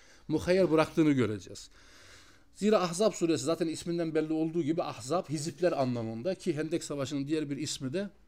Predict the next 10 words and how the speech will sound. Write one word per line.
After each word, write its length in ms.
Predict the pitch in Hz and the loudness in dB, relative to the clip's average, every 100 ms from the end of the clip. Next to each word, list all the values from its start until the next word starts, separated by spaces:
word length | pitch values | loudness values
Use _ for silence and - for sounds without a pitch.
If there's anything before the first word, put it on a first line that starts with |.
| - | -10
bildiğiniz 500 | 143 151 147 143 123 | -6 -2 0 0 0
gibi 220 | 127 139 | -2 0
nedir? 320 | 180 147 202 - - | 0 -2 -6 -12 -12
Ahzap'tır. 640 | 127 - 123 107 - - - - - - - - - - - - - - - - | -10 -4 -4 -4 -8 -20 -20 -20 -20 -18 -18 -20 -20 -18 -16 -16 -18 -18 -18 -4
Ee, 240 | 156 156 147 | 0 2 4
Hendek 280 | 190 240 - | 6 6 6
Savaşı'nın 360 | 202 180 202 | 6 6 4
akabinde 640 | 185 - 185 160 139 160 185 | 0 4 6 8 8 8 6
Mekkeli 360 | 175 180 190 180 | 2 4 6 6
müşrikler, 800 | 180 - 175 - 175 147 - | 4 4 0 6 6 6 0